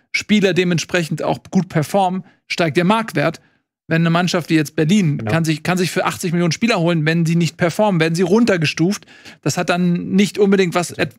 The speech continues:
Speaker 1: damit zu tun, wie viel hat ein Verein ausgegeben.
Speaker 2: Genau, Berlin ist ja das beste Beispiel dafür. Hertha ist ein Verein, der halt in den letzten Jahren Spieler gekauft, die dann eben auf dem Platz nicht performt haben. Natürlich geht dann deren Marktwert runter, aber die sind ja trotzdem immer noch teurer.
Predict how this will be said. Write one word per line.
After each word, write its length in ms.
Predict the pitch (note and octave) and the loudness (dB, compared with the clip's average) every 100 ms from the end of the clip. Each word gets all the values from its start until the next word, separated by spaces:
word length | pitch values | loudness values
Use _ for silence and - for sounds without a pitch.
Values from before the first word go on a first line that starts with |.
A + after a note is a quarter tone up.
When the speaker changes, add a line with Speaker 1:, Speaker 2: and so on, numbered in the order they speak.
| _ | _
Speaker 1:
damit 360 | - E3+ F3 F3+ | -6 -2 0 0
zu 60 | F3 | -2
tun, 200 | F3+ F3 | 0 2
wie 60 | |
viel 120 | E3+ F3+ | 2 0
hat 100 | F#3 | 0
ein 120 | E3 | -2
Verein 220 | F3 E3+ | -2 0
ausgegeben. 640 | G3 A3 F3 C3 B2 C#3 | 0 0 -2 -2 -2 -2
Speaker 2:
Genau, 200 | D3+ C3+ | -2 -2
Berlin 420 | G#2+ B2 B2+ D#3 D#3+ | 0 0 2 0 0
ist 140 | - | 0
ja 120 | C#3+ | -2
das 160 | C#3 B2+ | -2 -2
beste 260 | C3+ - B2+ | -2 -2 -2
Beispiel 320 | C#3 - C#3+ | -2 -2 -2
dafür. 340 | C#3+ D3+ C#3+ | 0 0 0
Hertha 460 | B2 C#3 C#3+ D3 C#3+ | 2 0 0 0 0
ist 300 | C3 - - | -4 -6 -8
ein 160 | B2+ | -8
Verein, 420 | A#2+ B2+ C3+ D#3 C3+ | -2 0 2 0 0
der 180 | C3+ C3 | 0 0
halt 140 | C3 | -2
in 80 | B2 | 0
den 60 | |
letzten 320 | B2 B2+ - B2 | 0 -4 -4 -2
Jahren 320 | B2+ B2 A#2+ | 0 0 -2
Spieler 280 | - C3 A#2 | -2 -2 -2
gekauft, 440 | A2 D3 G3 - | 0 0 0 -2
die 100 | C#3+ | -2
dann 140 | C3+ C#3 | 0 -2
eben 200 | C3 B2+ | -2 -2
auf 60 | |
dem 100 | C3 | -2
Platz 200 | C#3 - | -4 -4
nicht 100 | A#2+ | -4
performt 360 | B2+ - D#3+ G3 | -4 0 0 2
haben. 180 | E3+ E3 | 0 0
Natürlich 340 | C3+ D#3 D3+ | 0 0 -2
geht 160 | - B2+ | -2 -2
dann 140 | B2+ | 0
deren 200 | B2 B2 | 0 0
Marktwert 540 | A#2+ B2+ E3 - D3+ D3 | 0 0 -2 -2 -2 0
runter, 260 | C#3+ E3+ | 0 0
aber 120 | D3 C3+ | 0 0
die 60 | |
sind 160 | C3 D3+ | -2 -2
ja 80 | D3+ | 0
trotzdem 300 | E3 - D3+ | 0 -2 -2
immer 100 | C#3 | -2
noch 60 | |
teurer. 460 | - D#3+ D3+ A2+ | 0 0 2 0